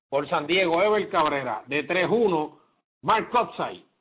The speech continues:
de, de dos uno, y John Del Alonso, de cuatro dos. Arnold, estos dos equipos realmente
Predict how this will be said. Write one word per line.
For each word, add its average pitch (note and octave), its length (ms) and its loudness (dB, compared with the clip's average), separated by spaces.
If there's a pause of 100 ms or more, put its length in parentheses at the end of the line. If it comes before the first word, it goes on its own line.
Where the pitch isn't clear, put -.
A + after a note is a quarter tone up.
(120)
de, C3 140 -8
de D3+ 320 -2
dos F3+ 240 2
uno, G#3 340 2
y G#3 300 -4
John A#3 160 -4
Del A3 140 2
Alonso, F#3 580 0
de D3 160 -2
cuatro F3 400 0
dos. C3 220 0
Arnold, E3 340 -4 (220)
estos E3+ 320 0
dos F#3 180 4
equipos E3 400 0
realmente D3+ 880 0